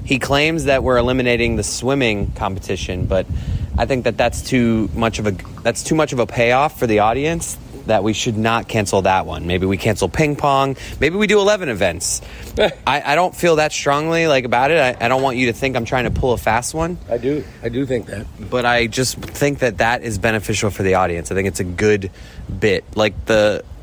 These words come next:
Speaker 1: kinda like you thought that us grocery shopping would be bad. It turned out to be a good bit. Uh, you need to trust me on this. We need to do the swimming thing.
Speaker 2: Okay, let's move forward. Uh, we, we'll decide moving forward whether it's ten events or eleven. For now,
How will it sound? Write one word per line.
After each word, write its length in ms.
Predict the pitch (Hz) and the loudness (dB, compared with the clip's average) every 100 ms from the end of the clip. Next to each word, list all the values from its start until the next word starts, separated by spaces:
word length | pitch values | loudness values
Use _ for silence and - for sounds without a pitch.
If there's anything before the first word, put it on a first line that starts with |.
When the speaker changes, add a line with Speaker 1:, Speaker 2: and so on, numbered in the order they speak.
| - - | -14 -2
Speaker 1:
kinda 220 | 131 131 | 0 2
like 220 | 131 110 | 2 2
you 160 | 113 139 | 0 0
thought 480 | - 120 117 113 113 | 2 2 2 2 0
that 180 | 101 - | 0 2
us 180 | 113 - | 0 2
grocery 400 | 117 131 - 113 | 2 2 0 0
shopping 380 | 113 104 107 98 | 2 0 0 -2
would 140 | 92 | 0
be 80 | 98 | 0
bad. 420 | 90 95 95 90 95 | 2 4 2 0 -6
It 80 | |
turned 200 | - 113 | -2 0
out 140 | 98 95 | 2 0
to 60 | 101 | 0
be 100 | 92 | 0
a 60 | |
good 200 | 85 92 | 0 0
bit. 280 | 95 90 90 - - - - - - - - | 2 2 0 -8 -18 -18 -18 -18 -18 -20 -6
Uh, 120 | 60 - - | -6 -4 -4
you 100 | 110 | 0
need 140 | 120 107 | 2 2
to 60 | |
trust 320 | 95 117 - 90 | 0 0 0 -2
me 40 | |
on 120 | 85 | -2
this. 180 | 87 - | -4 -2
We 80 | 127 | 2
need 160 | 151 | 2
to 60 | 127 | 2
do 100 | 117 | 2
the 80 | 101 | 2
swimming 300 | - 90 82 | 2 0 -2
thing. 200 | - - - - | -4 -4 -8 -2
Speaker 2:
Okay, 300 | 135 123 107 | 0 0 0
let's 520 | 131 160 - - - | 0 0 -2 -8 -8
move 440 | - 135 156 170 160 | -2 2 6 4 2
forward. 520 | - 165 156 160 143 | 2 2 4 2 4
Uh, 160 | 147 139 | 2 4
we, 180 | 139 160 | 2 4
we'll 240 | 139 160 | 4 2
decide 440 | 156 143 165 147 147 | 2 0 2 2 4
moving 260 | 156 170 - | 2 2 2
forward 340 | 156 139 127 | 4 4 4
whether 240 | 131 127 | 2 2
it's 180 | 120 - | 0 -2
ten 160 | 139 143 | 0 0
events 320 | 120 131 120 | 2 0 2
or 60 | 131 | 2
eleven. 380 | 120 120 120 | 4 4 2
For 180 | 110 143 | 0 0
now, 460 | 127 143 151 160 | 2 4 4 2